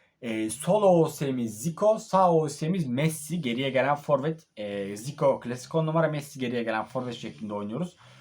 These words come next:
O hesapla daha atik oynadığımı fark ediyorum. Yani dünkü yayında o hesapla biraz kötü oynadım. Ben kendimde de biraz problem vardı.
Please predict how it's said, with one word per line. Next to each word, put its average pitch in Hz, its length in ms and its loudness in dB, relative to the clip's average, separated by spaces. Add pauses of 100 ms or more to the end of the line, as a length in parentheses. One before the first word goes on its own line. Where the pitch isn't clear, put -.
(160)
O 180 160 8
hesapla 190 560 4
daha 165 320 6
atik - 520 -8
oynadığımı 127 460 -2
fark 120 280 -2
ediyorum. 110 380 -4 (280)
Yani 117 420 0 (260)
dünkü 160 320 4
yayında 170 340 4
o 139 140 0
hesapla 160 460 -2
biraz 160 220 2
kötü 151 260 -2
oynadım. 113 400 0
Ben 120 340 -2
kendimde 127 460 -2
de 127 80 -8
biraz 120 260 0
problem 120 420 -2
vardı. 123 400 0